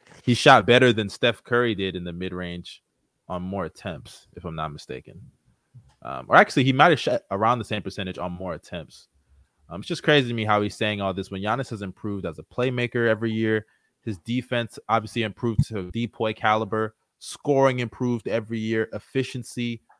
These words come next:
all of that. But yet he isn't improving. And this guy is only playing thirty-two minutes. You wanna know something, Gilbert Arenas? And I'll just start off. Not only do I think this is a very,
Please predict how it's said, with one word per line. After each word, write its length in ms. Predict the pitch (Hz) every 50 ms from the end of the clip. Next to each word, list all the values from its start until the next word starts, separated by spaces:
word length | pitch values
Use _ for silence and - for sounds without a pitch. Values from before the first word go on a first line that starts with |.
| _ _ _ _ _ _ _ -
all 220 | 127 147 160 156
of 140 | 147 107 87
that. 280 | 95 85 80 76 - - _ _ _ _ _ _ _ _ _
But 160 | 98 98 98
yet 320 | 104 120 120 117 107 95 - _ _ _ _ _ _ _ _
he 180 | - 117 113
isn't 220 | 113 104 - 104 98
improving. 720 | 92 87 - - 110 107 101 87 92 87 82 82 85 - _ _ _ _ _ _ _ _ _ _ _ _ -
And 400 | 95 95 92 90 87 85 85 87 _ _ _ _ _ _ _ _
this 180 | 110 101 -
guy 440 | - 113 107 101 101 98 92 90 - _
is 140 | 110 107 113
only 140 | 113 113 110
playing 240 | - 113 104 98 92
thirty-two 360 | - 104 101 101 - - 110
minutes. 220 | 104 98 98 -
You 80 | 147 151
wanna 180 | 175 185 170 170
know 40 | 151
something, 300 | - 156 143 135 131 -
Gilbert 280 | 117 127 131 120 123 120
Arenas? 400 | 117 117 117 117 110 - - _ _ _ _ _ _
And 100 | - 110
I'll 80 | 113 110
just 140 | 104 - -
start 200 | 104 92 90 90
off. 200 | 85 85 82 - _ _ _ _ _ _ _ _ _ _ _ _ _ _ _ _ _ _ -
Not 200 | 143 190 233 254
only 120 | 240 214
do 140 | 175 160 156
I 80 | 151 139
think 200 | - 143 127 120
this 140 | 120 -
is 100 | 113 101
a 60 | 107 95
very, 480 | 87 107 110 110 110 107 107 101 -